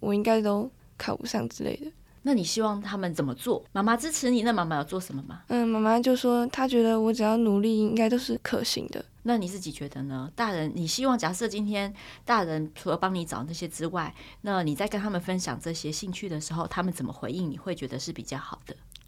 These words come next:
Speaker 1: 我希望他们是说，就是其实你可以，嗯，做自己想要做的，然后去摸索看看，就算中途就是不想要做那件事情，你也可以马上选择其他的路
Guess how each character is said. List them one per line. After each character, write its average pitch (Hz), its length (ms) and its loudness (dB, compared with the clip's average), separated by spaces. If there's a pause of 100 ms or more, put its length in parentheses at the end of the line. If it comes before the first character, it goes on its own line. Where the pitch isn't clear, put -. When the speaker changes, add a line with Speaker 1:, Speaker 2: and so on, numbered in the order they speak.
(220)
Speaker 1:
我 247 120 2
希 285 200 4
望 294 140 6
他 285 180 0
们 240 180 4
是 247 160 0
说， 233 420 4 (480)
就 247 80 -2
是 233 440 0 (120)
其 - 160 0
实 277 200 2
你 247 220 4
可 247 160 0
以， 226 220 4 (420)
嗯， 220 420 -2
做 269 180 10
自 240 180 2
己 220 140 2
想 226 240 0
要 220 200 4
做 220 260 0
的， - 160 -8
然 226 200 0
后 233 260 0 (140)
去 233 440 2
摸 226 220 6
索 - 220 -2
看 226 260 -2
看， - 220 -4 (600)
就 262 140 4
算 220 400 4
中 240 280 2
途 214 280 0
就 - 120 -6
是 254 140 2
不 269 120 2
想 254 160 6
要 226 100 8
做 254 140 6
那 247 120 8
件 233 140 8
事 240 220 2
情， 220 200 2
你 233 40 6
也 233 80 6
可 233 120 0
以 214 200 0
马 214 180 -2
上 226 240 -2 (380)
选 202 200 0
择 - 80 -2
其 - 200 -4
他 - 180 -4
的 - 140 -2
路 - 160 -6